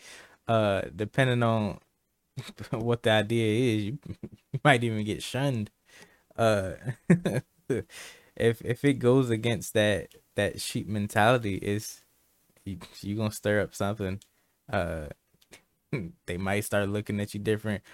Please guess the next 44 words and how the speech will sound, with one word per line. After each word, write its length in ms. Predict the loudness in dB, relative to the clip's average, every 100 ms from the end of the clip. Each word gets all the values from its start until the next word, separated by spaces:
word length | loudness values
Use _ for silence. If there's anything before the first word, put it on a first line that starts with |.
| -20 -20 _
"Oh, 380 | 2 4 4 2
you 140 | -2 -2
know, 160 | -2
he 140 | -2 -4
think 220 | -4 -4
he's 180 | -4 -4
better 240 | 0 0
than 180 | -2 -2
us. 240 | -2 -4 -4
You 60 |
know, 120 | -4 -4
he's 240 | -6 -4
trying 220 | -2 0
to, 200 | -2 -4
you 140 | -6 -4
know, 300 | -4 -8 -12 _
<laughs> 180 | _ -8
move 480 | -6 -4 -2 -2 0
up 180 | -2 0
in 100 | -2
life. 280 | 0 -2 -4
He's 260 | -8 -8 -6
trying 240 | -2 -2
to 120 | -2
break 300 | -4 -4 -2
away 260 | 0 0 -2
from 420 | -2 -2 -2 -4 -10 _ -20 _ _ -10
this, 600 | 0 0 0 -4 -8 -14 _ _ _ _ _ -2
uh, 240 | 0 2 -2
community 600 | -2 0 0 0 -2 -2
that 200 | -2 -2
we 140 | -2
have. 400 | 2 2 0 -4 -6
So, 220 | -2 -2
you 140 | -2
know, 220 | -2 -4
he 140 | -4 -6
should 240 | -6 -6
be 260 | -4 -6 -4
exiled 640 | -6 -4 -2 0 -2 -6
and 100 | -6
whatnot." 420 | -8 -6 -8 -8 -12 _ -20 _ _ _ _ _ -8
And, 200 | -4 -2
uh, 360 | -2 -2 -6